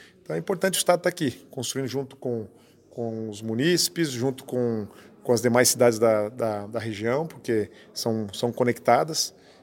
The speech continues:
e nosso objetivo é isso: é poder, nesse ano, finalizar todo esse grande planejamento, pra que a gente consiga executar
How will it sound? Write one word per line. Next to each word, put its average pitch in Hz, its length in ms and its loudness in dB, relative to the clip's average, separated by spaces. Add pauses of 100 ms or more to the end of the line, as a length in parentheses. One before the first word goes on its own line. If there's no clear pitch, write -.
(180)
e 127 100 -6
nosso 131 240 -4
objetivo 151 480 -8
é 175 80 -4
isso: - 320 -2
é 117 40 -2
poder, 135 760 4 (540)
nesse 123 240 0
ano, 135 160 6
finalizar 127 400 0
todo 175 300 2
esse 143 160 0
grande 139 180 0
planejamento, 127 760 0 (380)
pra 151 140 -2
que - 120 -8
a 160 40 -4
gente 156 100 -8
consiga 165 420 0
executar 147 640 4